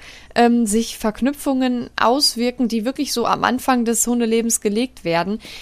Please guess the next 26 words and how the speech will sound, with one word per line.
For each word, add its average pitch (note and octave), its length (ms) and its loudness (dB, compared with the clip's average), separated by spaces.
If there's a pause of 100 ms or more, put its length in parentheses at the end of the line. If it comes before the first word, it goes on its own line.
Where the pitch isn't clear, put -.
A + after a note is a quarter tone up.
(140)
Ähm, G#3 420 2
Lester G3 400 0
ist - 140 -2
jetzt - 260 0
schon G3 360 0 (200)
zwei, G3+ 640 4
zweieinhalb G3+ 800 2
und F#3 420 -4
da G3 120 6
sieht A3 180 -4
man G#3 100 4
ja F3+ 120 0
einfach, F#3+ 380 -6
wie F#3+ 400 -4 (840)
lange A3+ 560 2
es G#3 160 -6
dann G#3 240 2
dauert, A3 560 6
bis A#3 180 0
man G#3+ 180 2
das G#3 200 0
halt G#3 180 2
einigermaßen A3 760 0
im G3 140 -2
Griff - 300 -4
hat. G#3+ 220 2